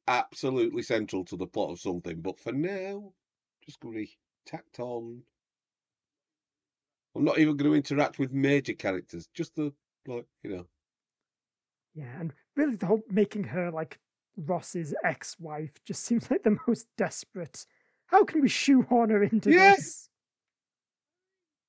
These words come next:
Speaker 1: I mean, that was like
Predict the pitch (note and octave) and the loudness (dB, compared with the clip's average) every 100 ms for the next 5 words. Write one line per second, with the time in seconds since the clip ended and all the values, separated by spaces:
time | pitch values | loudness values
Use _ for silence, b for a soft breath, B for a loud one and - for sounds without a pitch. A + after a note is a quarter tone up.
0 | _ _ _ _ - D#4 F#4 F#4+ F4 D4 | _ _ _ _ 2 6 8 10 10 8
1 | - _ _ _ _ _ _ _ _ _ | 2 _ _ _ _ _ _ _ _ _
2 | _ _ - D#4 D4 D4+ C#4+ C4+ A#3+ | _ _ 2 4 4 4 6 6 6